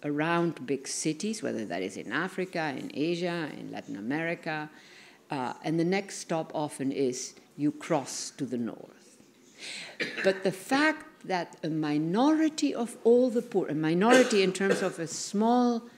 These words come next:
share of all the poor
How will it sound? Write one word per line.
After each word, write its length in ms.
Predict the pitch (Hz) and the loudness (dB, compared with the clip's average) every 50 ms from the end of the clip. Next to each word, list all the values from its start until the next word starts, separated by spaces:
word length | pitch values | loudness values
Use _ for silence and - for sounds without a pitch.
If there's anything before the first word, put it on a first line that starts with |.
| - - - | -20 -20 -18
share 840 | - - - - - - 220 214 190 165 127 104 - - - - - - - _ _ _ _ - | -14 -10 -8 -6 -2 0 2 2 2 2 0 -4 -6 -10 -14 -18 -20 -20 -20 _ _ _ _ -12
of 220 | 165 147 - - - - | -12 -12 -12 -8 -2 0
all 320 | 202 214 220 233 226 226 | 2 4 4 4 4 2
the 120 | 190 196 202 | 2 -2 -4
poor 560 | 214 - - 233 208 156 - - - - - | -4 -2 0 2 4 2 2 0 -6 -12 -18